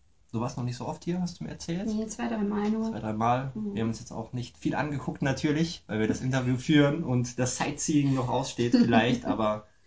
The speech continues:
Speaker 1: ich, äh, verrate dir nicht zu viel, wenn ich sage, Mönchengladbach hat nicht so viel, was ich dir zeigen könnte.
Speaker 2: Oh, du spoilerst ja doch, schade. Dann bin ich ja
Speaker 1: Ja,
Speaker 2: gleich nicht mehr so überrascht.
Speaker 1: aber Mönchengladbach ist tatsächlich relativ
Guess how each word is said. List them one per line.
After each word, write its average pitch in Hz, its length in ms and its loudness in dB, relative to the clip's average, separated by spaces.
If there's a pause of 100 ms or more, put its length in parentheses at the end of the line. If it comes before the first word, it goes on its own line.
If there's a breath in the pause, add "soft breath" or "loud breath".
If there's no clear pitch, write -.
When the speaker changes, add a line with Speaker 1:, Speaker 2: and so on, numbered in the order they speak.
Speaker 1:
ich, - 180 -16
äh, 98 220 -6
verrate 104 380 -6
dir 101 100 -8
nicht 113 180 -6
zu - 140 -10
viel, 110 240 -6
wenn 104 100 -8
ich 98 120 -10
sage, 98 220 -6
Mönchengladbach 98 760 -8 (680 soft breath)
hat - 260 -6
nicht 143 260 0
so 95 160 -8
viel, 90 380 -6
was 87 160 -8
ich - 100 -18
dir 85 160 -12
zeigen 87 440 -6
könnte. 82 340 -8
Speaker 2:
Oh, - 100 -6
du 247 120 -4
spoilerst 220 500 -6
ja 208 100 -4
doch, 202 360 -8
schade. 214 520 -6 (180)
Dann 214 120 0
bin 226 100 2
ich - 60 0
ja - 80 2
Speaker 1:
Ja, 185 60 0
Speaker 2:
gleich 196 280 2
nicht 240 180 -2
mehr 233 120 2
so 220 140 -2
überrascht. 220 380 0
Speaker 1:
aber 113 100 6
Mönchengladbach 127 600 2
ist 127 120 -6
tatsächlich 120 800 -4
relativ 113 760 -2